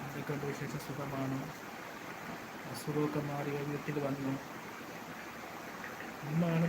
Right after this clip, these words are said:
പൊന്നേസ് വിളിക്കുന്നത്. ഓക്കെ, ഓക്കെ, ഉമ്മയാണ് വിളിക്കുന്നത്. സുചിത്ര, പിന്നെ എന്തൊക്കെയുണ്ട് വിശേഷം?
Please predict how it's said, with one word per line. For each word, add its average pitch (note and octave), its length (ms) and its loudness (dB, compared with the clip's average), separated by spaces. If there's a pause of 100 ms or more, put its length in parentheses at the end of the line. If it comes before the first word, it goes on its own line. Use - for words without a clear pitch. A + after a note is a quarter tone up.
പൊന്നേസ് D#3 460 6
വിളിക്കുന്നത്. C3+ 500 0 (220)
ഓക്കെ, - 240 -2 (100)
ഓക്കെ, A#2+ 180 -4 (120)
ഉമ്മയാണ് D3 400 2
വിളിക്കുന്നത്. A#2 520 0 (2000)
സുചിത്ര, E3 340 4 (120)
പിന്നെ D#3+ 200 4
എന്തൊക്കെയുണ്ട് D#3 440 2
വിശേഷം? C#3 280 -2